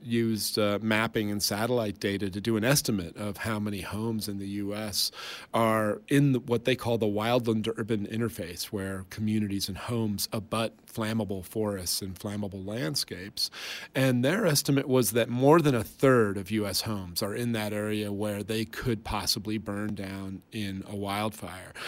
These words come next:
That's forty-four million homes in the United States, and not just in the West.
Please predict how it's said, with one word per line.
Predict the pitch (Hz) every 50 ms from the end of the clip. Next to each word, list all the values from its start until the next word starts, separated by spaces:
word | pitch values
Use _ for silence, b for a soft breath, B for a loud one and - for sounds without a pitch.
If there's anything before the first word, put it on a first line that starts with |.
| B B -
That's | 120 120 117 - -
forty-four | - - 165 175 170 160 - 147 139 127
million | 120 117 113 113 107 104 98
homes | 95 101 92 85 78 107 107 - - -
in | - 117 113 107 104 104 101 87
the | 110 110
United | 117 107 107 104 101 104 101 98
States, | - - - 110 104 104 113 110 - 127
and | 120 120 120
not | 135 139 139
just | - - 151 139 - 151
in | 143
the | 131 120
West. | 117 123 127 123 - - - - -